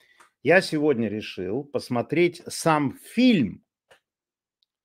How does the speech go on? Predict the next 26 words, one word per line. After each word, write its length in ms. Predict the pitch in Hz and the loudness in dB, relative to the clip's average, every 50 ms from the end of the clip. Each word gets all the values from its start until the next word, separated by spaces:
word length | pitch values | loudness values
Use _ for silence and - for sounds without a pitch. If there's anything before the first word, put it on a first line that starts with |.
| _ _ _ _ _ _ _ _ _ _ _ _ _ _ _ _ - | _ _ _ _ _ _ _ _ _ _ _ _ _ _ _ _ -2
И 100 | 143 131 | 0 0
начал 420 | 120 139 151 156 147 - 151 123 | 2 2 0 0 -2 -2 -2 -2
его 100 | 120 117 | -2 -2
посмотре-, 720 | - 123 113 - - 113 110 110 - - 151 - 113 110 | -4 -6 -10 -8 -8 -8 -6 -6 -6 -6 -4 -2 -2 -2
э, 40 | 104 | -2
смотреть, 600 | 92 - - 120 117 - 160 180 214 226 226 - 143 | -2 -6 -8 -8 -8 -4 -4 -2 -2 -2 -4 -4 -6
и 40 | |
вот 240 | 123 127 160 170 139 | -2 0 -2 -2 -2
где-то 420 | 113 101 104 139 156 151 - 127 107 | -4 -4 -2 -2 -2 -2 -2 -8 -8
час 380 | - - 147 139 135 135 - | -4 -2 0 0 0 -2 -6
уже 200 | 113 95 101 117 | -10 -8 -4 -4
его 180 | 107 101 98 98 | -4 -4 -6 -8
смотрю. 460 | - - 110 101 98 - - - - _ _ _ _ _ _ _ - _ _ _ _ _ _ _ _ _ _ _ _ _ - | -10 -10 -12 -12 -12 -16 -20 -20 -20 _ _ _ _ _ _ _ -20 _ _ _ _ _ _ _ _ _ _ _ _ _ -4
Ам, 540 | 123 127 127 120 120 113 113 98 - - _ _ | -2 0 2 2 2 0 -2 -4 -6 -10 _ _
выпускника 800 | _ 117 135 143 143 147 143 139 - - 151 151 147 - 208 208 | _ -4 -4 -2 -2 -4 -6 -6 -4 -2 -2 -2 0 4 4 6
юрфака 720 | 208 185 170 156 135 - - 147 135 120 107 - - 131 127 | 6 6 4 2 2 0 4 4 6 6 4 2 0 -4 -4
Гарварда 640 | 117 107 135 127 117 110 104 110 117 123 110 127 127 | 0 0 2 2 2 0 -2 -4 -6 -4 -4 -4 -4
приглашают 640 | - 120 110 101 120 123 113 - 165 170 175 165 | -4 -6 -4 -2 -2 -4 -2 0 0 0 2 2
работать 460 | - 127 120 117 143 135 127 127 - 123 | 0 -2 -2 -2 -2 -4 -4 -6 -6 -4
на 100 | 117 110 | -4 -4
отличных 540 | 107 113 131 139 120 - - 110 98 - | -2 -2 -4 -4 -4 -4 -8 -8 -8 -8
условиях 500 | 113 107 - - 147 170 175 175 165 156 | -10 -12 -6 -4 -2 0 0 0 -2 -2
в 40 | - 127 | -2 -4
небольшую 500 | 113 95 110 104 - - - 147 147 135 | -4 -2 -4 -6 -6 -6 -4 -2 -2 0
юридическую 640 | 113 107 107 95 110 131 117 - - - 117 113 | 0 -2 -2 -4 -6 -8 -8 -8 -6 -4 -2 -2
фирму. 460 | 104 - - 113 101 - - - - | -2 -2 -4 -4 -4 -4 -4 -10 -18